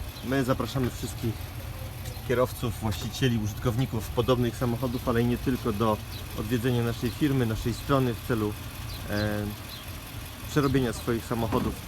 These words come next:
na gaz. A wszystkich tych, którzy nie chcą jeździć na gazie,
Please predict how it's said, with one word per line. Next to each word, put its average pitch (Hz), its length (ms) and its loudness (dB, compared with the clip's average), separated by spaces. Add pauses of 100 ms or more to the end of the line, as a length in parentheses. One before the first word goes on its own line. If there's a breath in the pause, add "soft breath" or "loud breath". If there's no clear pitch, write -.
(440)
na 113 340 4 (280)
gaz. 151 160 4 (880)
A 117 40 -4
wszystkich - 380 -4
tych, 131 240 0
którzy 113 300 -2
nie 131 140 4
chcą 147 200 0
jeździć 127 260 -2
na 127 100 4
gazie, 123 300 2